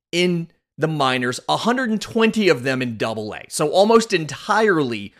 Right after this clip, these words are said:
with Biloxi. Two eighty-three, three thirty-eight, four sixty-seven. Twenty-two home runs,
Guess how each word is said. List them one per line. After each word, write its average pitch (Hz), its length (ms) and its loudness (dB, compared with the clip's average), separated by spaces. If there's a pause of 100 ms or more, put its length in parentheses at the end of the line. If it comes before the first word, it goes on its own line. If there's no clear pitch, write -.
(240)
with 139 240 0
Biloxi. 139 640 -4 (880)
Two 233 320 2
eighty-three, 196 640 2 (260)
three 175 360 0
thirty-eight, 160 680 0 (300)
four 147 300 2
sixty-seven. 110 880 -6
Twenty-two 202 720 -2
home 180 280 0
runs, 143 340 2